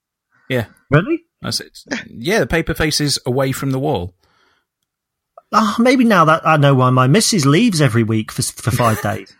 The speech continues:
Speaker 2: <laughs> I didn't realise that. Go on, uh, so d-, what have you
Speaker 1: Um,
Speaker 2: got for us, Ben?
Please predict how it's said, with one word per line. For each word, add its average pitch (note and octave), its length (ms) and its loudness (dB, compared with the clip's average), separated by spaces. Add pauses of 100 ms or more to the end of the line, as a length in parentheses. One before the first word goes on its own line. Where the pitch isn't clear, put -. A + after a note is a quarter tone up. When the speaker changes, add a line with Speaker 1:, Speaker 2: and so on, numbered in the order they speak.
Speaker 2:
<laughs> - 240 -18
I - 1400 -6 (680)
didn't G3+ 180 2
realise E3+ 440 2
that. - 240 -2 (680)
Go F#3+ 140 4
on, D#3 120 6
uh, D#3 120 4
so E3 160 2
d-, C#3 180 -4
what D#3+ 140 4
have D#3+ 100 4
you D3+ 80 6
Speaker 1:
Um, C#3+ 60 6
Speaker 2:
got C#3 180 2
for C3+ 160 2
us, B2 100 -2
Ben? B2 180 2